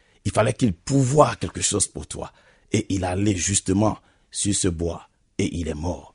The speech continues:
Mais Dieu ne voulait pas que l'histoire s'arrête là, où on reste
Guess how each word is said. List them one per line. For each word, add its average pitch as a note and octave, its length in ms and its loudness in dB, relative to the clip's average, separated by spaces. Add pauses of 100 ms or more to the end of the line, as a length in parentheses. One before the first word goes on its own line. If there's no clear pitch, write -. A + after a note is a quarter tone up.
(280)
Mais F2+ 100 2
Dieu F2 240 4
ne A#2 80 4
voulait A2 220 2
pas C3+ 260 -4
que C#3 260 2 (340)
l'histoire B2+ 500 0
s'arrête - 440 -2
là, F2 200 -6 (400)
où B2 200 6
on A2+ 100 4
reste C#3 540 4